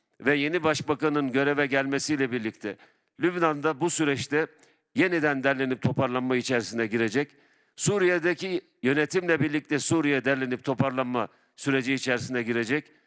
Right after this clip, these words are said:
ve İsrail öyle elini rahat rahat sallayarak gezebileceği bir ortamda olmadığını görecektir. Ümit ederim en kısa sü-, süre içerisinde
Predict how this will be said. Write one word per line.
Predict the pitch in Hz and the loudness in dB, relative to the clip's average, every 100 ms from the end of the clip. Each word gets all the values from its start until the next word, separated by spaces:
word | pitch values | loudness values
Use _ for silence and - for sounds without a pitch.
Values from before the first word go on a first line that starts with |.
| _ _ | _ _
ve | 113 | 0
İsrail | 135 - 151 156 147 165 - _ _ _ | 2 2 4 4 2 -2 -8 _ _ _
öyle | 180 185 180 - | 2 4 0 0
elini | 147 165 175 180 | 0 0 0 0
rahat | 151 156 - 156 | 4 4 2 0
rahat | 143 123 | 0 0
sallayarak | - 151 147 151 139 117 | 0 0 2 0 0 -2
gezebileceği | 143 131 123 127 127 127 165 175 - _ _ | -2 0 0 0 0 0 0 -2 -8 _ _
bir | 147 147 | -2 0
ortamda | 135 127 139 123 117 - | 0 0 -2 -2 -2 0
olmadığını | 170 151 123 117 127 | 0 0 -2 -2 -2
görecektir. | 180 131 110 95 92 - - - _ _ _ _ _ _ _ _ _ | 0 -2 -4 -6 -12 -16 -20 -20 _ _ _ _ _ _ _ _ _
Ümit | 147 175 147 | 2 2 2
ederim | 135 127 135 135 _ _ _ - | 2 0 -2 -6 _ _ _ 0
en | 175 165 | 0 0
kısa | 127 156 143 | -6 -2 -2
sü-, | 123 - 135 | -2 -4 -4
süre | 120 139 131 | -2 0 0
içerisinde | 117 127 117 104 113 131 | 0 -2 -2 -4 -4 -4